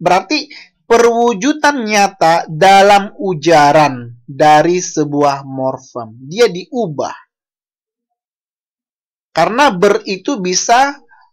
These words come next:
diubah menjadi be. Be, belajar. Nggak mungkin dong berlajar, kan?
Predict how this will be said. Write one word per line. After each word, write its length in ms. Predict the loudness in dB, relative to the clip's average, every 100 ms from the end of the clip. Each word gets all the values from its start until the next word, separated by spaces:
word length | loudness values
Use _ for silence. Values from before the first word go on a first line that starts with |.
| _ _
diubah 560 | -12 -8 -6 0 0 0
menjadi 440 | -4 -2 -2 -2 -8
be. 320 | 0 2 4 2 -4 _ _ _ _ _ _ _ _ _ _
Be, 480 | 0 2 4 2 -2
belajar. 880 | 0 4 6 6 4 2 0 0 -8 _ _
Nggak 220 | -2 0
mungkin 260 | 0 -2 0
dong 240 | 0 0 0
berlajar, 560 | 2 4 4 4 0
kan? 320 | 2 -2 -2